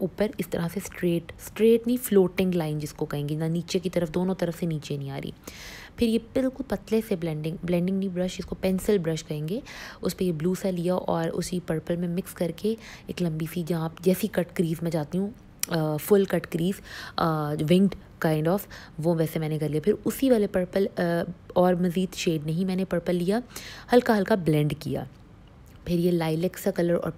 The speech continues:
पिंक सा कलर लिया, बेबी पिंक सा कलर, इसको छोटे से चोटू से ब्लेंडिंग ब्रश पे लेके किनारों को मैंने अच्छी तरह से ब्लेंड कर लिया। बहुत अच्छी तरह से ब्लेंड नहीं करना, थोड़ा सा, ठीक है। उसके बाद जी फिर मैंने कट क्रीज की उसी आई बे-,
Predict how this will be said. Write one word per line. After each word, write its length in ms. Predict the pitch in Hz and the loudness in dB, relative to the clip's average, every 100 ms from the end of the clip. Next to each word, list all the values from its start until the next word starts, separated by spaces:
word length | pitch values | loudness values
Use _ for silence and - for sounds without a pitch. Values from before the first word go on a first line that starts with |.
| - | -2
पिंक 200 | 185 185 | -2 0
सा 120 | 196 | -4
कलर 240 | - 160 | -2 -2
लिया, 260 | 156 151 160 | -2 -2 -2
बेबी 260 | 156 156 165 | 0 0 -2
पिंक 240 | 160 156 | -4 -4
सा 100 | 165 | -6
कलर, 320 | - 156 170 - | -4 -2 -2 -4
इसको 280 | - 170 160 | -6 -4 -4
छोटे 260 | - - | -2 -4
से 200 | - 185 - - - - | -2 -4 -6 -16 -16 -2
चोटू 360 | 269 277 - 254 | 0 0 0 2
से 140 | 220 | 2
ब्लेंडिंग 320 | 175 156 160 | 2 -2 -2
ब्रश 160 | 160 156 | -2 -2
पे 120 | 170 | -2
लेके 220 | 156 180 - - | 0 -2 -4 0
किनारों 460 | 170 165 156 175 | 2 2 2 0
को 160 | 175 165 | 0 -2
मैंने 220 | 156 151 | -2 -4
अच्छी 320 | - 165 - | -6 -6 -4
तरह 220 | 170 151 | -2 -4
से 140 | 147 175 | -2 -2
ब्लेंड 280 | 156 147 143 | -2 -2 -4
कर 100 | 143 | -2
लिया। 100 | 151 | 6
बहुत 240 | 190 208 | 6 6
अच्छी 180 | 208 196 | 4 2
तरह 180 | 196 196 | 2 2
से 100 | 190 | 2
ब्लेंड 220 | 175 160 | 0 0
नहीं 120 | 165 | 0
करना, 340 | 156 143 220 - - - - - - | 0 0 -4 -6 -16 -18 -18 -2 4
थोड़ा 200 | 247 139 | 4 4
सा, 220 | - - - - - - - - | -2 -8 -12 -18 -16 -18 -12 -4
ठीक 180 | 208 | 0
है। 120 | 190 - | 0 0
उसके 240 | 202 - 220 | -4 2 2
बाद 320 | 190 190 175 | 4 0 0
जी 180 | - 185 | -2 -2
फिर 180 | 185 175 | 0 -2
मैंने 240 | 170 170 - | -2 -4 -2
कट 200 | 190 190 | -2 -2
क्रीज 280 | - 190 190 - | -2 0 0 -2
की 140 | 180 - | -6 -4
उसी 260 | 208 220 - 190 | -2 -2 -2 -2
आई 160 | 156 | -2
बे-, 220 | 147 147 | 0 -2